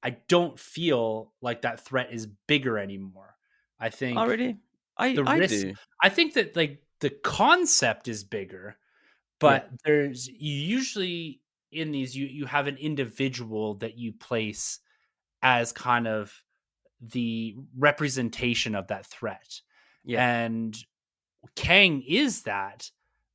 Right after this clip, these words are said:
Speaker 1: but the Conqueror, I always thought, was meant to be, like, the,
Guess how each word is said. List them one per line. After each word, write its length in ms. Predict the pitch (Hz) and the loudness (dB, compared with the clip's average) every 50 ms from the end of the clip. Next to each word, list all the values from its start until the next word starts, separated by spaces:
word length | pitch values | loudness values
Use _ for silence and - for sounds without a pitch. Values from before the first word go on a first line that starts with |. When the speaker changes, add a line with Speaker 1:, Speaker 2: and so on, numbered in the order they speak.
| _ - | _ -4
Speaker 1:
but 180 | 131 123 123 | -4 -2 -2
the 80 | - 131 | -4 -8
Conqueror, 720 | - - - 233 294 302 - - 180 165 156 147 139 131 - - | -6 0 4 4 4 4 4 2 4 4 6 4 4 2 0 -2
I 200 | - 147 175 180 | 2 4 4 4
always 300 | 160 143 135 127 - - | 4 2 -2 -2 -4 -2
thought, 240 | - 127 123 117 123 | 0 0 0 0 -4
was 200 | 123 117 110 120 | -6 -6 -6 -4
meant 280 | 131 123 123 117 - | -6 -6 -6 -6 -10
to 80 | - 110 | -12 -14
be, 560 | 101 - 123 120 113 110 107 104 104 104 _ _ _ _ _ _ _ _ _ _ _ _ _ _ _ _ - | -12 -10 -8 -8 -6 -6 -8 -10 -12 -14 _ _ _ _ _ _ _ _ _ _ _ _ _ _ _ _ -14
like, 300 | 127 120 113 101 - - | -12 -12 -12 -12 -10 -2
the, 320 | - 139 127 131 127 135 | -2 0 0 0 -2 -4